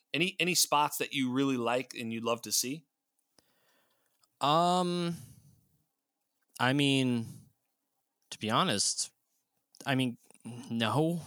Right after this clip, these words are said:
Speaker 2: I
Speaker 1: Right.
Speaker 2: Carolina, I guess, but,
Speaker 1: Yeah.
Speaker 2: like, there's the, the problem is, is there's no team that I, I, I think are, like, a quarterback away, quote unquote. Like, I think Detroit would be interesting.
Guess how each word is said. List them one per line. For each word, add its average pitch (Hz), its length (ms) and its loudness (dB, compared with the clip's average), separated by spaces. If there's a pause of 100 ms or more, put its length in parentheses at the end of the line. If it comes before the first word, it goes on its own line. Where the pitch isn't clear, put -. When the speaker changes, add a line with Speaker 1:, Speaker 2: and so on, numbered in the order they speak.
(220)
Speaker 2:
I 120 120 -4
Speaker 1:
Right. 113 240 2 (640)
Speaker 2:
Carolina, 170 600 6
I 143 120 4
guess, 127 640 4 (120)
but, 135 160 2
Speaker 1:
Yeah. 139 60 -4
Speaker 2:
like, 127 520 0 (420)
there's 160 200 2
the, 196 220 2
the 180 120 0
problem 220 320 4
is, 185 120 4
is 139 120 6
there's 143 200 6
no 160 140 4
team 156 300 2
that 120 120 6
I, 123 120 6
I, 120 300 2
I 120 40 4
think 117 300 0
are, 117 80 4
like, 107 320 0 (180)
a 104 260 0
quarterback 123 640 2
away, 107 360 2
quote 98 260 -2
unquote. 95 340 -4
Like, 170 140 -2
I 214 60 4
think 240 160 2
Detroit 156 360 2
would 131 80 0
be 113 100 -6
interesting. 110 720 -2